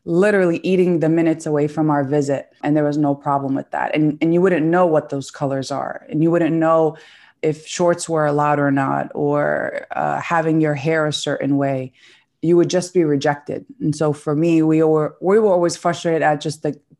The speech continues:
disrespect and disregard of the effort it takes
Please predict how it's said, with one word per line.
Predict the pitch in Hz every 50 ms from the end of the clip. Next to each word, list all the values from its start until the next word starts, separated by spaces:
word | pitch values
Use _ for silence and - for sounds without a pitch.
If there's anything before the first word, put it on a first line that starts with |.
| _ _
disrespect | - 190 185 - - 170 160 151 - - - - 160 160 156 156 -
and | 151 147
disregard | 143 156 151 - - 151 143 135 147 147 147 147 143 143 143
of | - 147 143 135 135
the | 143 - -
effort | 156 147 - 151 - -
it | 127 - -
takes | - 156 147 143 139 143 - - -